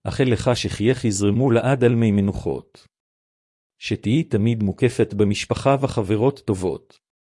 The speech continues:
שתתרגשי בחיים מכל דבר פשוט. ותשיגי את ההצלחות בכל עניין שתבקשי,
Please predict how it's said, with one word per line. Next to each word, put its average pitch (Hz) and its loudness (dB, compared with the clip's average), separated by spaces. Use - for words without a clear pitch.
שתתרגשי 98 -2
בחיים 117 0
מכל 127 0
דבר 107 2
פשוט. - -8
ותשיגי 110 0
את 139 -2
ההצלחות 104 0
בכל 143 2
עניין 120 0
שתבקשי, 107 -4